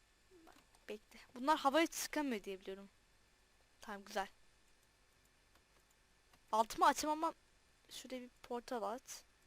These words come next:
Bir de şuraya aç, tamam. Güzel, bakın. Şöyle güzel yerlerde de kullanabiliyorsunuz portalları. Bunu da bilin yani. Bunlar hep bilgiler.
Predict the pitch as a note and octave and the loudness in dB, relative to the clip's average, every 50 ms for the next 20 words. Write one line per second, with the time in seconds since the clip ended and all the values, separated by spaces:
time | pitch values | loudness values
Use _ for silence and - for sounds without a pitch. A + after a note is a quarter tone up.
0 | _ _ _ C4+ A#3+ B3 A#3+ - - A#3 G3 F3+ - - A3+ - - - - - | _ _ _ -12 -12 -10 -10 -12 -10 -8 -8 -8 -8 -8 -10 -12 -16 -14 -16 -18
1 | - A#3+ - _ _ _ - - _ _ _ _ _ _ _ _ _ _ _ _ | -18 -18 -20 _ _ _ -20 -20 _ _ _ _ _ _ _ _ _ _ _ _
2 | _ _ _ _ _ - _ _ - G#3+ G3+ F#3+ G3 - G#3 - G#3 G#3+ - - | _ _ _ _ _ -20 _ _ -12 -12 -12 -12 -12 -16 -16 -16 -12 -8 -2 2
3 | B3+ B3 B3+ C#4 C4+ A#3 A3+ A3 B3 C4+ C4+ C4 B3 B3 A#3+ A#3+ A#3+ - C#4+ B3 | 2 2 2 2 -2 -4 -2 0 0 2 2 2 0 0 -2 -4 -6 -8 -12 -10
4 | - B3 A#3 A#3 A3+ A3+ A#3+ A#3 - G#3+ G3 - - - F#3 F#3+ - - F#3+ F#3+ | -8 -6 -6 -6 -6 -6 -8 -10 -10 -14 -18 -16 -8 -8 -8 -8 -6 -10 -10 -10
5 | F#3+ F#3+ G3 A#3 C#4 D#4 - - - _ _ _ - - _ _ - _ _ _ | -10 -10 -10 -10 -10 -12 -14 -20 -20 _ _ _ -20 -20 _ _ -20 _ _ _
6 | _ _ _ _ _ _ _ _ _ _ _ _ _ _ - A3 A3 A3 A3+ G#3+ | _ _ _ _ _ _ _ _ _ _ _ _ _ _ -14 -12 -8 -8 -8 -8
7 | A3 G#3 G#3+ G#3+ F#3+ F#3 F#3+ G3 G3 G#3+ A3+ A#3 A#3 A3+ - - G#3 G#3+ G3 G3 | -8 -10 -10 -10 -10 -12 -14 -14 -10 -6 -4 -4 -4 -6 -8 -12 -16 -16 -16 -10
8 | G3+ G#3+ G#3+ | -8 -4 -4